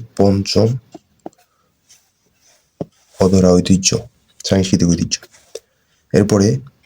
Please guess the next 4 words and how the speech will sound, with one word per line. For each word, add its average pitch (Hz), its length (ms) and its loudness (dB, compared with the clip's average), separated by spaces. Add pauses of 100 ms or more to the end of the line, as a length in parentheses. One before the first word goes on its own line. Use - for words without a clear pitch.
(420)
বর্তমানে 107 420 2
দেশে 104 280 0 (360)
নদীবন্দর 98 540 4
কতটি? - 400 -2